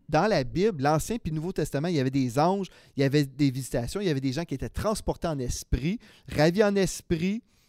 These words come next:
puis télé-, comment, téléportés en esprit, physiquement, vous connaissez ces histoires-là. On pourrait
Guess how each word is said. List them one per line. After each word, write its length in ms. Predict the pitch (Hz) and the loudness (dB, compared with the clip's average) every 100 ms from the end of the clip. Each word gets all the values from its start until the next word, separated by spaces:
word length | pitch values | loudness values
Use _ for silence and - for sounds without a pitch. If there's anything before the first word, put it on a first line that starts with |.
| _ | _
puis 160 | - 151 _ _ | -6 -6 _ _
télé-, 380 | - 208 208 190 - | 6 6 4 -2 -2
comment, 300 | 160 165 151 131 | -2 -2 -6 2
téléportés 800 | - 220 196 - 175 - - 254 | 2 4 2 2 2 0 -4 -2
en 120 | 160 | -2
esprit, 520 | 135 127 - 135 185 - _ _ | -4 -4 -6 -10 -10 -12 _ _
physiquement, 440 | - 131 113 147 180 | -6 -4 -2 -2 -2
vous 100 | 151 113 - - | -8 -14 -18 -4
connaissez 440 | 143 127 123 - | -2 0 0 0
ces 160 | - 160 | 0 -2
histoires-là. 480 | - 151 131 127 127 _ _ _ _ - | -2 -2 0 0 -2 _ _ _ _ -8
On 100 | 139 | -6
pourrait 200 | 151 | -2